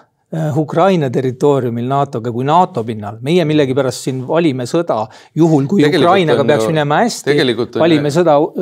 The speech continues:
Speaker 1: sõda, aga ma lõpetan oma lause
Speaker 2: Jah.
Speaker 1: ära. See humanitaarolukord on praegu selline, et ükskõik nato või ükskõik keegi teine, keegi peab sekkuma. Selle, noh, me ei saa, nato kaotab oma näo, äh, ja eile oli näha seda nägu kahjuks.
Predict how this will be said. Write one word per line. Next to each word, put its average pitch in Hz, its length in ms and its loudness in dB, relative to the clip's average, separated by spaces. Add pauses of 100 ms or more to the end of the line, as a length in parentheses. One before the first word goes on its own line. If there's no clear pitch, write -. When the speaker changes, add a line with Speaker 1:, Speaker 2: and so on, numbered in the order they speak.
Speaker 1:
sõda, 175 200 -2
aga 156 180 0
ma 165 120 -4
lõpetan 190 380 0
oma 147 140 -2
lause 175 280 2
Speaker 2:
Jah. 170 80 4
Speaker 1:
ära. 156 260 0 (380)
See 160 100 -2
humanitaarolukord 170 1300 0 (240)
on 143 100 -6
praegu 170 320 0
selline, 131 600 -2 (360)
et 135 140 -6
ükskõik 196 360 -2
nato 185 420 0
või 147 120 -2
ükskõik 175 320 -4
keegi 143 240 -4
teine, 156 360 -6 (360)
keegi 165 400 4
peab 139 280 -2
sekkuma. 160 640 -6 (260)
Selle, 147 360 2
noh, 156 220 -4
me 160 120 -2
ei 156 100 2
saa, 156 540 0
nato 185 460 -2
kaotab 180 440 -4
oma 143 220 -4
näo, 151 400 -4 (460)
äh, 131 260 -6
ja 143 180 -2
eile 165 300 4
oli 131 160 -4
näha 175 300 -2
seda 127 260 -8
nägu 127 300 -8
kahjuks. 120 500 -14